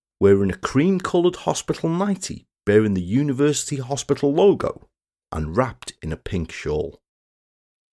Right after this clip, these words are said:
Shortly after three P M, Karen got out of bed and walked along the corridor to phone her mother, and only a few seconds later, a dark-haired woman,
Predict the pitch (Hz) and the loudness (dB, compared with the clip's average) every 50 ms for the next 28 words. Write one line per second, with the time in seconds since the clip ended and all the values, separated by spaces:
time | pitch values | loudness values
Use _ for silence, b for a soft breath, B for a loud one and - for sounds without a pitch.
0 | _ _ _ _ _ _ _ _ _ _ _ _ _ _ _ _ _ _ _ - | _ _ _ _ _ _ _ _ _ _ _ _ _ _ _ _ _ _ _ -4
1 | - - 135 190 247 220 214 233 226 220 - - - 208 190 - - - 180 190 | 2 6 8 10 10 8 8 4 4 2 0 0 2 2 2 2 0 -2 -2 -2
2 | 185 - - - 202 196 180 120 - - - - - _ _ _ _ _ _ - | -2 -2 -4 -2 0 2 2 0 0 -4 -8 -12 -18 _ _ _ _ _ _ -8
3 | - - 156 180 180 180 147 117 - 123 127 175 180 202 - - 139 113 87 78 | -2 0 2 2 2 2 2 4 4 4 4 2 2 -2 -2 0 0 0 0 0
4 | 76 - 85 85 87 87 107 120 113 90 - - 95 90 101 117 151 180 185 190 | -2 -4 -4 -4 0 2 4 4 4 4 2 0 2 4 4 4 4 2 0 0
5 | 190 - - 190 135 101 90 80 80 76 - - 95 - - 131 117 107 95 82 | 0 4 6 8 8 8 6 4 0 -4 -4 -6 -10 -2 2 4 4 4 4 2
6 | 71 71 80 104 113 - - - - _ _ _ _ _ _ _ _ _ - - | -2 0 2 2 2 2 0 -8 -10 _ _ _ _ _ _ _ _ _ -10 -4
7 | 90 101 123 135 147 143 131 135 - - 160 196 202 - - 220 202 - - 220 | -2 0 0 0 2 2 0 0 0 -2 -4 -4 -2 -2 -2 -2 -2 -2 0 -2
8 | 208 - - 202 226 220 185 - - - - - _ _ _ _ _ _ - 82 | -2 0 0 -2 -2 -2 -4 -6 -6 -8 -8 -10 _ _ _ _ _ _ -8 -8
9 | 76 - - 123 156 180 185 185 - 175 190 190 196 196 110 90 82 - - - | -4 -2 0 2 2 2 0 0 -2 0 2 2 2 2 0 0 -2 -4 -4 -8
10 | - | -14